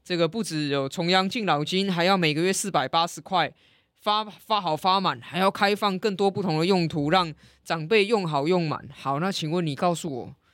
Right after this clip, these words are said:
未来二三十年这方面的裁员，你打算怎么处理？那台北市的裁员，就地方税来讲，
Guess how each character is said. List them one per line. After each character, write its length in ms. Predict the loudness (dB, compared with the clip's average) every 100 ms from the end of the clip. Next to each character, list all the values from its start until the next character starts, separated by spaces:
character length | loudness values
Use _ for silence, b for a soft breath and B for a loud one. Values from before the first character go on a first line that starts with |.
| _
未 160 | -4 -2
来 100 | 0
二 100 | 0
三 180 | 0 0
十 120 | -2
年 180 | -4 -4
这 120 | -2
方 160 | -2
面 100 | 0
的 80 | -2
裁 220 | -2 -4
员， 180 | -2 0
你 100 | -2
打 160 | -4 -6
算 220 | -6 -10
怎 100 | -12
么 80 | -14
处 220 | -14 -14
理？ 220 | -14 -16 -18 b b b b b -6
那 180 | -4 -4 _ _ _ _
台 160 | -2 0
北 120 | 2
市 240 | 0 0
的 80 | 0
裁 280 | 0 2 2
员， 280 | 2 0 -2
就 160 | -4
地 220 | -2 -4
方 240 | -2 -2 -2
税 220 | 0 0
来 160 | 0 -4
讲， 240 | -8 -12